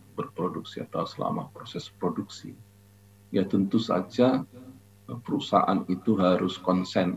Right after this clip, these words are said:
apakah pilihan-pilihan, eh,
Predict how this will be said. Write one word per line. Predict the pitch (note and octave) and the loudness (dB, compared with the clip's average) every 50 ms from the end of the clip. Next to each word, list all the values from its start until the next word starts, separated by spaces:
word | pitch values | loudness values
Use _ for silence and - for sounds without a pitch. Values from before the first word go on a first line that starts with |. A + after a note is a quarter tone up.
| - | 0
apakah | F#2 F#2 - - - - - F2+ F2+ F2 F#2+ - - - - - - - - - - - - - - - - - - - - - - - | 0 0 0 -2 -2 2 4 6 6 6 6 2 -2 -6 -10 -18 -20 -20 -20 -20 -20 -20 -20 -20 -20 -20 -20 -20 -20 -20 -20 -6 0 4
pilihan-pilihan, | G2 G2 B2+ C3+ A#2 A2+ G#2+ G#2+ G#2 - - - - G2 F#2+ F2+ F2 F2+ - G1+ - - - - - - - - - - - - - - - - - - - - - - - | 8 10 10 10 10 8 8 8 8 6 4 2 2 2 2 2 0 -2 -2 -4 -6 -8 -12 -14 -20 -20 -20 -20 -20 -20 -20 -20 -20 -20 -20 -20 -20 -20 -20 -20 -20 -16 -10
eh, | - - - - - | -8 -8 -8 -8 -8